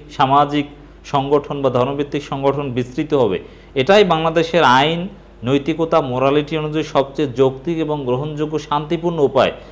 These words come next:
যে একটা সংগঠন অথবা একটা রাজনৈতিক দল সামাজিকতার আড়ালে বিস্তৃত হবে, সামাজিক কাজ করে বিস্তৃত হবে।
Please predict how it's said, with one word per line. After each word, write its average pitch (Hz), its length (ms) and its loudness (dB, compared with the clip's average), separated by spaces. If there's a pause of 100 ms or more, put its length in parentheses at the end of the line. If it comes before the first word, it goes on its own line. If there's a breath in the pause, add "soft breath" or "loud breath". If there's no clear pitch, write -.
(140 loud breath)
যে 113 80 0
একটা 127 200 0
সংগঠন 147 680 2 (320 loud breath)
অথবা 156 300 2
একটা 147 160 2
রাজনৈতিক 143 560 2
দল 139 260 6 (460 loud breath)
সামাজিকতার 196 680 4
আড়ালে 156 320 6
বিস্তৃত 131 420 -4
হবে, 98 160 0
সামাজিক 175 440 -2 (100)
কাজ 160 240 4 (160)
করে 151 160 2
বিস্তৃত 104 460 -8
হবে। 82 240 -10